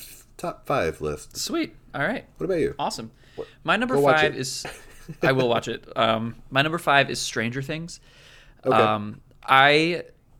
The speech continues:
Speaker 2: have always enjoyed Stranger Things. I feel like a lot of people in the world probably would have this higher somewhere. It's a great show. I love that
Speaker 1: Mm-hmm.
Speaker 2: it's based in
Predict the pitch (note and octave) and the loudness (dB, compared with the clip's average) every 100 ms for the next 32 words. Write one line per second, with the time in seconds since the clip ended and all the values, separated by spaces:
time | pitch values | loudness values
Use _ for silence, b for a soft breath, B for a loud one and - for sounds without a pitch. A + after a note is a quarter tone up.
0 | - C#3+ B2 B2+ C3+ A#2 G#2+ G#2+ G#2 - | -2 0 2 2 0 -4 -8 -10 -10 -10
1 | - A#2 A#2 A#2 B2 C3 C#3 C3+ b b | -10 -8 -8 -8 -8 -8 -10 -12 b b
2 | b b b b - B2 - C3 B2+ B2 | b b b b -6 -4 -2 0 2 0
3 | A2 A2+ - B2+ C3 B2 A2+ G#2+ A2+ A#2 | 0 0 0 -6 -6 -6 -4 -2 -2 -2
4 | A2 A2 A2 A2 G#2+ A2+ - A#2+ B2+ C3+ | -6 -4 -4 -6 -8 -8 -4 -2 -2 -4
5 | A#2 C3 D#3+ F#3 A3 b b b b F3 | -4 -4 -4 -6 -10 b b b b 0
6 | F3 D4 B2 A2+ B2 - - G#2 G#2+ D3 | 0 -2 -4 -2 -2 -4 -6 -6 -4 -6
7 | F3 - - _ - - _ B2+ B2+ A#2+ | -8 -18 -20 _ -20 -20 _ 2 4 6
8 | B2 C3 B2 D#2+ A#2 A2+ - - B2 A#2 | 6 4 0 -2 -2 -2 -4 -6 -4 -2
9 | A2+ A2+ | -2 -6